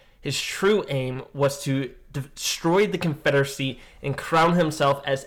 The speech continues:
emperor of his new empire. Learning of this betrayal, Raynor takes a small group of men that have followed him since Mar Sara and leaves, and he now becomes a rebel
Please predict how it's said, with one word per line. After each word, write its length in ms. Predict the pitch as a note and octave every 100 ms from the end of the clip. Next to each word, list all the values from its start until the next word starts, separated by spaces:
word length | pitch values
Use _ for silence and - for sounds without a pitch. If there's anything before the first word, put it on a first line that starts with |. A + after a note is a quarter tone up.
| -
emperor 600 | D3 D3+ C#3+ B2+ B2 A#2+ - -
of 140 | C3+ C#3+
his 220 | C#3 C3
new 220 | C#3 C3
empire. 720 | C3 C3 B2 A#2 A2+ A2 - _ - - _ -
Learning 440 | D3 E3+ F#3+ E3
of 320 | D3 C#3 A#2+ B2+
this 200 | B2+ -
betrayal, 560 | C3+ - C3 B2+ A#2+
Raynor 440 | C3 C#3+ E3 D#3+ D#3
takes 240 | D#3 C#3
a 40 | C3
small 360 | - D3+ F3+
group 200 | F#3 F#3
of 100 | F3
men 300 | C#3 C#3 C#3
that 160 | C3 A#2+
have 140 | B2+
followed 400 | - D3 D3+ D3
him 200 | C#3 C3+
since 300 | - C3+ C3+
Mar 220 | C3+ B2+
Sara 640 | B2+ - D#3+ D#3 - B2 - _ _ _ _ -
and 280 | C3+ B2+ B2+
leaves, 720 | C3+ C3 A#2 G#2+ - - - - _ -
and 200 | C3+ A#2+
he 180 | C#3 C#3
now 320 | C3 B2+ B2+
becomes 680 | B2 A#2+ - B2 A2+ A2+ -
a 140 | B2 A#2
rebel 600 | B2 A#2 A#2+ A#2+ A#2